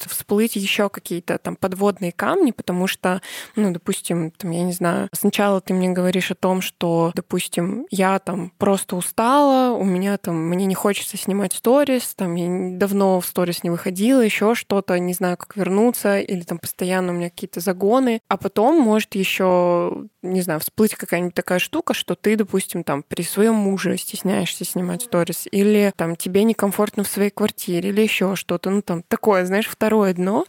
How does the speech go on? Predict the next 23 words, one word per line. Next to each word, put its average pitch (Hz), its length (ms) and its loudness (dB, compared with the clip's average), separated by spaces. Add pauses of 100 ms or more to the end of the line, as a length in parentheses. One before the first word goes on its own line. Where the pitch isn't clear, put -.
(380)
И 190 320 0
постепенно, 214 560 2
постепенно 233 800 2
в - 60 -12
течение 202 500 2
вот, 180 220 -8
э, 185 280 -4
там, 202 160 -6
четырёх 208 460 0
недель, 196 320 -2
в - 60 -8
течение 202 380 -2
месяца 202 580 -4 (300)
мы 214 100 2
с - 80 -6
тобой 196 260 0
это 196 120 -4
достаём, 208 680 0
и 208 60 -4
как 185 180 -8
бы 185 120 0
я 202 160 2
тебе 190 520 0